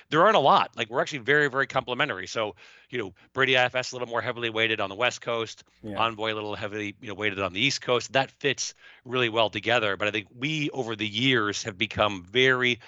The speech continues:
Speaker 1: very used to, used to kind of welcoming people as,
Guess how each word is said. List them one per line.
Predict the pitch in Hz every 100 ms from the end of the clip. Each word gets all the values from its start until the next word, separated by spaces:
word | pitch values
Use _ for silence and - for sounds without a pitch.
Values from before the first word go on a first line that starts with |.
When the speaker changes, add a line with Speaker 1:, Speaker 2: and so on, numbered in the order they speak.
| - -
Speaker 1:
very | 113 117 110
used | 101 104 107 - - - - _
to, | -
used | 117 113 -
to |
kind | 113 110
of | 92 92
welcoming | 120 139 131 113 104
people | 113 110 104 98 - - - _
as, | 113 107 113